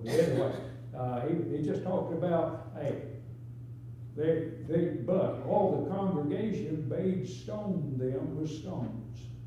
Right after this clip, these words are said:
When they said this, now, this is not God talking. This is Moses and Joshua and Caleb doing the talking here. They just,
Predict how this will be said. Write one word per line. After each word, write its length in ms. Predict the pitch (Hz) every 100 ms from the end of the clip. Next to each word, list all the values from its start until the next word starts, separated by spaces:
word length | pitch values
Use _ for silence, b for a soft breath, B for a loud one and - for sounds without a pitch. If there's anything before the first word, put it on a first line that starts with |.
| - - - - - - - - - -
When 160 | 127
they 220 | 147 208 185
said 460 | - 247 214 -
this, 380 | - - - -
now, 340 | 131 127 120 113 - -
this 260 | 180 -
is 180 | - -
not 420 | 214 196 196 -
God 400 | 180 - - -
talking. 540 | - 185 - 123 120 -
This 100 | -
is 180 | 214 208
Moses 680 | 185 196 202 175 190 180 156 - - B B B - -
and 260 | 135 135
Joshua 400 | 156 180 165 156
and 200 | 127 117
Caleb 460 | 170 165 123 - 131
doing 300 | 143 113 113
the 60 | 151
talking 420 | 160 120 120 -
here. 160 | 113 - - - - - -
They 100 | 120 -
just, 140 | -